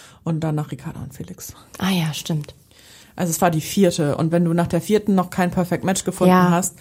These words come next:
Speaker 2: ist schon
Speaker 1: ist schon
Speaker 2: Katastrophe.
Speaker 1: wichtig, es einfach
Speaker 2: Vor
Speaker 1: zu
Speaker 2: allem
Speaker 1: wissen.
Speaker 2: bei solchen, die eh so zusammen hocken, die haben ja, die
Speaker 1: Mhm.
Speaker 2: geben ja anderen Leuten ja keine Chance, sie kennenzulernen. Ähm, und das wissen wir auch aus vergangenen Staffeln, dass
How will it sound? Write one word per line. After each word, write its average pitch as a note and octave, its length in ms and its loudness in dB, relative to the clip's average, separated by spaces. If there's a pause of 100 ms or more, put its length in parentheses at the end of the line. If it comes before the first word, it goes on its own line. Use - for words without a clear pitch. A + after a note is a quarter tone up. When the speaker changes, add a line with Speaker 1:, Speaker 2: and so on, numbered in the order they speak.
(120)
Speaker 2:
ist F#3+ 160 0
schon G3+ 140 4
Speaker 1:
ist F#3+ 120 4
schon G3+ 100 4
Speaker 2:
Katastrophe. G3+ 280 6
Speaker 1:
wichtig, F3 380 2
es - 220 0
einfach G3 260 4
Speaker 2:
Vor D#3+ 80 6
Speaker 1:
zu F#3 60 6
Speaker 2:
allem A3 160 6
Speaker 1:
wissen. D#3+ 420 2
Speaker 2:
bei G3 180 6
solchen, G3 400 6
die F#3+ 340 4
eh G#3 160 2
so F#3+ 120 0
zusammen F3+ 520 4 (1000)
hocken, A3 420 4
die G3 100 4
haben G#3+ 100 6
ja, G#3 80 6
die F3 200 0
Speaker 1:
Mhm. E3 60 0
Speaker 2:
geben A3 240 6
ja G3 120 6
anderen G3+ 240 4
Leuten G3 180 2
ja F3 80 2
keine F#3 200 4
Chance, G3+ 460 2 (420)
sie F3+ 240 0
kennenzulernen. G3 680 4 (440)
Ähm, F3+ 420 6 (300)
und F3+ 80 6
das F#3 260 0
wissen A3+ 240 6
wir G3 120 8
auch F3 60 4
aus F#3+ 180 4
vergangenen G3+ 420 6
Staffeln, G3+ 360 4
dass G3 80 6